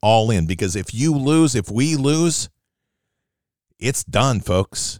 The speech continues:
It's done. There's no place to go. There's nothing your kids have. There's nothing.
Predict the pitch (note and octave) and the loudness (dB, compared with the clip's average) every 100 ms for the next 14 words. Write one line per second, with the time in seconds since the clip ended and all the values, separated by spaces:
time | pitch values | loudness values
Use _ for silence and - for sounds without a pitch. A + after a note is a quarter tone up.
0 | - G2+ B2 - - B2+ G2+ A#2 A#2 B2+ | -10 -4 -4 -2 0 2 2 0 2 2
1 | C3+ - C3+ C3 - G#2+ B2+ C3 A#2+ G#2+ | 2 0 0 0 -2 0 0 0 0 0
2 | G#2+ C3 C#3+ C3+ B2+ - C3+ A#2+ - B2 | 0 0 2 0 0 0 0 0 -2 -2
3 | B2+ A2+ B2 A2+ G2 A#2 - D2 | -2 0 0 0 0 0 -2 -6